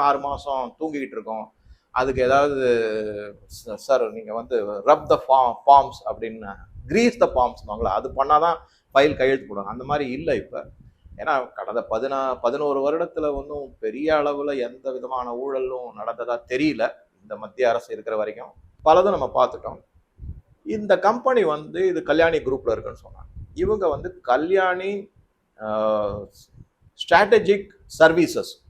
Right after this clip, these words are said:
கம்பெனி அப்படின்னு ஒண்ணு ஆரம்பிச்சிருக்காங்க. அதுல தான் வந்து இந்தியா அதுல ஆரம்பிச்சிருக்காங்க.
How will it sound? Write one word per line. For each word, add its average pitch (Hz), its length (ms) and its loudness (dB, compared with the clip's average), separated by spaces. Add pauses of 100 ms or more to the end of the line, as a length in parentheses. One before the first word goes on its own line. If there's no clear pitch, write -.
(160)
கம்பெனி 139 340 0
அப்படின்னு 123 460 -2
ஒண்ணு 156 180 -2
ஆரம்பிச்சிருக்காங்க. 156 520 -2 (460)
அதுல 139 320 -2
தான் 165 240 0
வந்து 143 280 -8
இந்தியா 147 300 0 (340)
அதுல 113 260 -2
ஆரம்பிச்சிருக்காங்க. - 560 -4